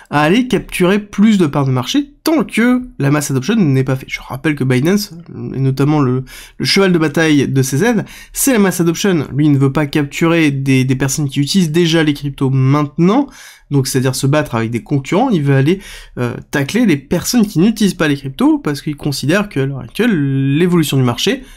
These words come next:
se trouve là, et je pense qu'il a tout à fait raison, et là actuellement, le coût d'acquisition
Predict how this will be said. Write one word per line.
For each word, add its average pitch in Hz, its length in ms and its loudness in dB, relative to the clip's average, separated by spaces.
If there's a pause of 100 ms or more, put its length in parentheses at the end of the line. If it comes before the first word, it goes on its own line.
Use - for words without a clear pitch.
(120)
se - 200 0
trouve 147 320 0
là, 196 220 2
et 139 60 -4
je 135 100 -8
pense 208 200 0
qu'il 143 160 -4
a 165 80 -2
tout - 220 -10
à 127 60 -2
fait 202 320 -4 (260)
raison, 151 500 2
et 147 280 -4 (100)
là 143 180 0
actuellement, 147 540 0 (380)
le 151 80 2
coût 285 180 -2
d'acquisition 190 760 2